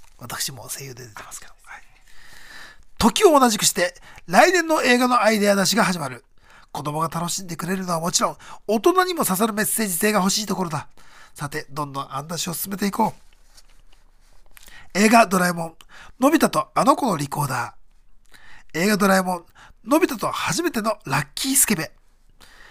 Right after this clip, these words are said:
映画ドラえもん、のび太とソフマップのグラドル。映画ドラえもん、のび太と二重デニールのパンスト。映画ドラえもん、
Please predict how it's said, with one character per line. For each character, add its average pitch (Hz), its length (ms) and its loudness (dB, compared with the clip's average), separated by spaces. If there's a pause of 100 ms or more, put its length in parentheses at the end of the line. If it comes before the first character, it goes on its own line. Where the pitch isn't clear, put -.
(260)
映 160 160 2
画 170 100 2
ド 165 100 0
ラ 160 100 2
え 156 40 -2
も 147 220 -6 (220)
ん、 185 80 -8
の 302 120 2
び 349 80 6
太 240 120 4
と 180 240 -2
ソ 254 180 2
フ 359 160 2
マ 254 60 6
ッ 202 60 4
プ - 180 -8
の 233 120 2
グ 170 100 -2
ラ 143 120 0
ド 143 100 -4
ル。 139 160 -10 (1300)
映 175 160 0
画 202 120 4
ド 196 80 2
ラ 190 80 4
え 180 40 2
も 165 180 0
ん、 - 20 -20 (360)
の 302 140 4
び 330 80 4
太 247 80 8
と 208 300 4
二 175 320 -2
重 302 240 6
デ 247 180 6
ニ 262 180 0
ー 202 60 0
ル 156 80 -4
の 135 120 -6
パ 139 180 -4
ン 139 40 -4
ス - 140 -4
ト。 120 180 -10 (1300)
映 233 160 6
画 240 120 6
ド 226 80 4
ラ 214 80 6
え 214 60 4
も 196 160 0
ん、 196 40 -12